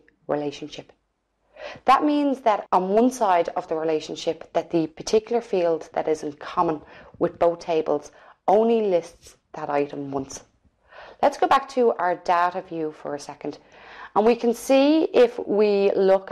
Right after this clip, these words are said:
at our sales table, the invoice, the dates,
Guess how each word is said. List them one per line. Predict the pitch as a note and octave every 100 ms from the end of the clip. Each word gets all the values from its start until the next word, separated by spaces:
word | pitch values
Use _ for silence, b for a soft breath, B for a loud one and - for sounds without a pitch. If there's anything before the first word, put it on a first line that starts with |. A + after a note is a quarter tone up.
| -
at | F3+ F3+ -
our | E3
sales | - E3+ E3 E3 -
table, | E3+ D#3+ D#3 - - B B B B -
the | G#3 G3+ -
invoice, | A3+ A#3+ B3 A3+ G3+
the | G#3 G#3
dates, | F#3 G3 G#3 A#3 -